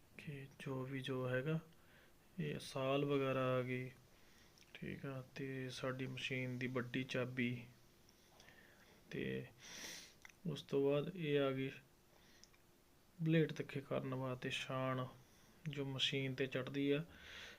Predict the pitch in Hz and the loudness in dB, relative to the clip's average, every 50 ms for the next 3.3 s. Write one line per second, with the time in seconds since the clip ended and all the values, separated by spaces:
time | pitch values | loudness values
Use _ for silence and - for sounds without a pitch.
0 | - - - - - 139 139 131 123 - - 151 147 156 170 175 175 - 165 - | -20 -18 -10 -6 -4 -4 -4 -4 -6 -6 -4 0 2 4 4 4 4 2 -2 2
1 | 156 143 143 143 139 147 143 139 - - - - 156 147 143 143 139 139 143 165 | 2 2 2 2 2 0 2 6 4 4 6 6 6 8 8 8 8 8 8 10
2 | 170 160 147 143 - - - - - - - 135 131 131 131 123 123 123 120 120 | 10 10 10 8 4 -2 -4 -4 -4 -2 -2 0 0 0 -2 -2 0 0 0 -2
3 | - - - - 101 | -4 -4 -4 -4 -4